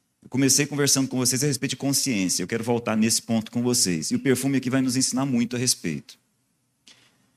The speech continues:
O, os cheiros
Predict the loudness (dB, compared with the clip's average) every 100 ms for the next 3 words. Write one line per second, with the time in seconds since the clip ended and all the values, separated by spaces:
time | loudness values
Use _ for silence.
0 | _ _ _ _ _ _ _ _ _ -4
1 | -4 0 2 4 4 2 0 -2 -2 -2
2 | -2